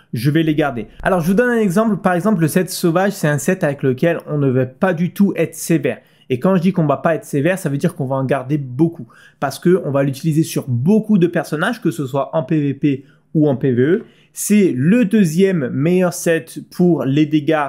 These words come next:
sur le jeu et c'est un des meilleurs sets du jeu. Donc vraiment, même si on a des artefacts qui sont pas exceptionnels et qu'il n'y a pas forcément toutes les stats exactement comme on veut, on va quand même, euh, les garder, encore une fois, appropriés à votre niveau. Si vous êtes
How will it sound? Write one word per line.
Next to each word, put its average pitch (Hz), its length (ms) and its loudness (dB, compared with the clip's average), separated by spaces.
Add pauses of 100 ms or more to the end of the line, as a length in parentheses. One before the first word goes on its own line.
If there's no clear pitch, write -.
(140)
sur - 300 -6
le 123 140 2
jeu 185 320 0
et 139 140 2
c'est 196 300 0
un 156 160 0
des 147 100 -4
meilleurs 127 260 -2
sets 170 160 -2
du 143 160 -8
jeu. 113 200 -6 (300)
Donc 123 200 2
vraiment, 185 340 2
même 185 200 2
si 214 140 -2
on 202 80 0
a 190 80 2
des 170 180 -2
artefacts 170 460 -2
qui - 80 -18
sont 117 200 -8
pas 165 280 -4
exceptionnels 160 760 0 (400)
et 147 160 0
qu'il 156 100 0
n'y 143 60 2
a 135 40 -6
pas 160 180 0
forcément 160 520 0
toutes - 300 0
les 165 100 4
stats 165 380 -2
exactement 143 580 -2
comme 127 240 -4
on 117 60 -2
veut, 185 260 0 (300)
on 127 140 0
va 156 200 0
quand 143 220 -4
même, 143 240 -2 (340)
euh, 127 340 -4
les 135 380 -2
garder, 143 520 -2
encore 120 260 -6
une 113 80 -2
fois, 160 460 -2
appropriés 147 680 -2
à 143 120 -4
votre 139 280 -4
niveau. 151 360 4
Si 120 180 -10
vous 117 160 -8
êtes 123 180 -4